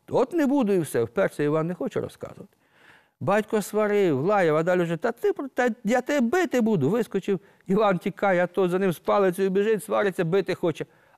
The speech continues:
А тут, як на те, коло них по дорозі та цар проїздив в кареті. Та й дивиться, що батько за сином біжить з палицею. "А ну стійте", — каже коні. "Чоловіче, а ну стій, що таке?" Той став. "Що це ти?" — каже, "робиш?" Та каже: "Ось сина маю, Івана,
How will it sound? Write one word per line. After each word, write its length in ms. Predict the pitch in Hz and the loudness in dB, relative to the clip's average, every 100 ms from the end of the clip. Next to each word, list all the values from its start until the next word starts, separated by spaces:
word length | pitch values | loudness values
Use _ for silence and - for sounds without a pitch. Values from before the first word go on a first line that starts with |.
| _ | _
А 120 | - | -6
тут, 280 | 254 302 247 | -4 -4 -2
як 140 | 220 214 | -2 -2
на 100 | 220 | -2
те, 220 | 277 277 _ _ _ _ _ _ | -2 -4 _ _ _ _ _ _
коло 220 | - 233 | 2 2
них 160 | 269 - | 2 0
по 120 | 185 | 0
дорозі 440 | 202 233 202 202 _ _ _ _ _ _ | 2 2 0 -2 _ _ _ _ _ _
та 120 | - 196 | -6 -4
цар 320 | - 117 - | -2 -2 -2
проїздив 480 | 113 120 113 104 104 | -4 -2 -2 -4 -6
в 40 | |
кареті. 440 | 92 120 107 87 - | -4 -4 -4 -8 -8
Та 100 | - | -2
й 60 | 226 | -2
дивиться, 380 | 226 220 180 170 | 2 0 0 -4
що 140 | 175 | -2
батько 320 | 175 175 - | 0 0 0
за 120 | 147 | -2
сином 340 | 147 160 143 127 | -2 -2 -2 -4
біжить 260 | 127 131 | -2 -4
з 40 | - | -4
палицею. 440 | - 120 127 - | -4 -2 -2 -2
"А 40 | 247 | 0
ну 120 | 240 | 0
стійте", — 340 | - 214 190 | -2 -4 -4
каже 260 | 185 185 180 | -2 -2 -2
коні. 300 | 190 196 175 - - - _ _ _ | -2 -2 -4 -12 -20 -20 _ _ _
"Чоловіче, 420 | 277 294 269 262 | 0 2 2 2
а 40 | |
ну 100 | 262 | 0
стій, 220 | 190 214 | 0 -2
що 120 | 185 220 | 0 0
таке?" 280 | 165 104 | -2 -4
Той 220 | 101 220 208 | -8 -6 -6
став. 360 | - 190 170 _ _ | -6 -6 -6 _ _
"Що 220 | - 269 | -2 -2
це 120 | 214 | 0
ти?" — 100 | 170 | -2
каже, 260 | 151 131 123 | -2 -2 -2
"робиш?" 320 | 107 95 - _ _ _ _ | -4 -8 -14 _ _ _ _
Та 120 | - | -10
каже: 240 | 311 240 214 | -2 0 0
"Ось 240 | 202 196 | 0 -2
сина 260 | 196 185 175 | 0 0 -2
маю, 440 | 170 170 151 160 | -2 -2 -2 -2
Івана, 420 | 160 156 151 143 | 0 2 2 0